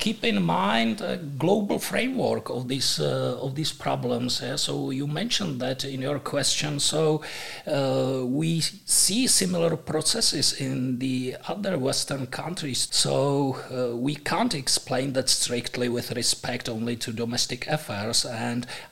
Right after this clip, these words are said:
I think that, uh, these more general conditions are, in fact,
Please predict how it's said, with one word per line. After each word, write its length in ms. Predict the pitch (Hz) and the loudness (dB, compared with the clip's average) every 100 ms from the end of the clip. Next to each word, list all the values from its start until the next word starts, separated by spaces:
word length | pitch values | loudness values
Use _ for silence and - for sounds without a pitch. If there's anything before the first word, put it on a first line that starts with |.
| 143 | -2
I 80 | |
think 540 | 135 - 285 285 226 131 | 0 2 2 4 2 0
that, 380 | 131 120 - 139 | 0 0 0 0
uh, 340 | 127 120 117 | 0 0 -2
these 540 | 135 147 135 - - 127 131 | -2 0 0 0 0 -4 -4
more 340 | 143 196 240 | 2 2 2
general 460 | 143 175 190 190 - | 2 2 2 2 0
conditions 760 | - 170 175 202 - 120 - - | -2 -2 0 0 0 0 0 -2
are, 380 | - 139 139 143 - - - - _ | -2 -2 -2 -6 -10 -20 -20 -20 _
in 140 | - 180 | -4 -4
fact, 480 | - 196 196 - | -2 -2 -2 -6